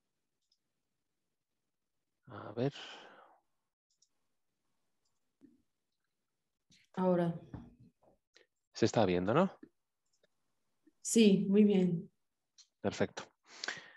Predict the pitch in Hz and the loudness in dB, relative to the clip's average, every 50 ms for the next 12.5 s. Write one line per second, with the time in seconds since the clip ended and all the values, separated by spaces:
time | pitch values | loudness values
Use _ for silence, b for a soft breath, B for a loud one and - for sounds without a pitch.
0 | B B _ _ - 110 98 87 90 95 - 104 101 - - - 113 113 127 131 | B B _ _ -4 -2 -2 -2 -2 -2 -2 -2 0 0 -2 -2 2 4 4 6
1 | 127 120 - 127 117 123 123 127 123 120 120 113 120 120 110 - 117 117 123 123 | 4 4 4 6 6 8 8 8 8 6 6 6 4 2 4 4 4 6 6 4
2 | 127 127 127 - - 123 117 123 120 117 - - 117 117 117 113 123 113 - 104 | 2 0 0 2 2 4 6 6 4 4 2 0 -2 -2 -2 -2 -4 -4 -4 -2
3 | 107 117 123 127 127 - 104 104 107 107 - - 107 101 101 - - 127 123 127 | 0 2 2 2 2 0 0 0 0 -2 0 0 0 0 0 2 2 4 4 6
4 | 131 139 156 170 - _ _ _ _ _ _ _ _ - 104 95 95 92 90 95 | 4 4 2 0 -2 _ _ _ _ _ _ _ _ -4 -2 -2 0 0 0 0
5 | 95 - 92 90 92 92 90 - 90 92 104 101 101 110 110 - - 104 98 98 | 0 0 -2 0 0 0 0 0 2 4 4 4 4 2 0 -2 -4 -2 -2 0
6 | 101 104 104 - 107 101 101 98 - 104 101 101 98 98 98 95 92 90 90 90 | 0 0 -2 0 0 0 2 2 4 4 4 6 6 6 6 4 4 2 0 -2
7 | 90 101 - - _ _ B B B B B B B B - - 92 90 98 98 | -4 -8 -12 -18 _ _ B B B B B B B B 2 2 4 4 4 2
8 | - 110 98 104 98 101 95 95 92 90 92 92 - - 101 95 90 90 - - | 2 2 2 4 6 6 6 6 4 2 -2 -2 0 2 4 4 4 2 0 -4
9 | 101 98 95 - 98 87 98 107 127 127 - 151 151 160 - _ _ _ _ _ | -6 -6 -4 -4 0 2 4 4 4 4 4 2 2 2 -2 _ _ _ _ _
10 | _ _ _ _ _ _ _ _ _ - - _ - 135 117 127 131 127 131 127 | _ _ _ _ _ _ _ _ _ -14 -10 _ -2 2 4 6 8 8 8 8
11 | 127 127 131 127 131 120 127 127 131 135 120 117 104 101 95 92 95 95 90 - | 8 6 6 4 2 4 4 4 4 4 4 4 2 2 2 2 2 0 0 0
12 | 104 95 98 95 92 92 90 90 90 - - | 0 2 2 2 2 0 -2 -4 -6 -8 -14